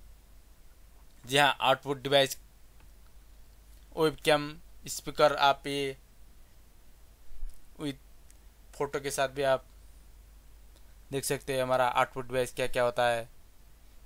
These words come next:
जी हाँ, webcam, speaker, monitor, printer, headphone,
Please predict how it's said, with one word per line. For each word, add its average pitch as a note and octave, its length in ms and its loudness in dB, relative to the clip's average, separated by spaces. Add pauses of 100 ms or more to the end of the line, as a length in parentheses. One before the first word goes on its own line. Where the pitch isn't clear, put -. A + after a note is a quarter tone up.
(100)
जी C3 100 -8
हाँ, B2 280 -6 (2250)
webcam, D3 500 -2 (120)
speaker, C#3+ 720 2 (460)
monitor, C#3+ 640 4 (180)
printer, C#3+ 640 4 (360)
headphone, C#3+ 720 0